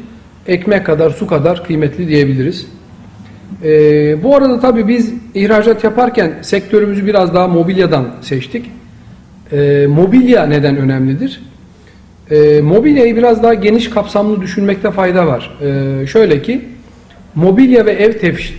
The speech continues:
tefrişatı, e, ürün gamı açısından da oldukça zengin bir içerik, e, içeriğe sahiptir.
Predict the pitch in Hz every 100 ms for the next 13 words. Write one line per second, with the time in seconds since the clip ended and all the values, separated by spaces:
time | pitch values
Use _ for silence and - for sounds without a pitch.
0 | - 170 165 165 - 151 143 247 277 -
1 | - - - - 156 151 151 151 143 147
2 | 190 208 269 247 190 196 185 175 175 -
3 | 170 170 175 185 226 226 170 180 - 208
4 | 160 170 175 202 202 165 135 143 - 151
5 | 135 - - - - 135 143 139 156 147
6 | 135 139 127 - 254 247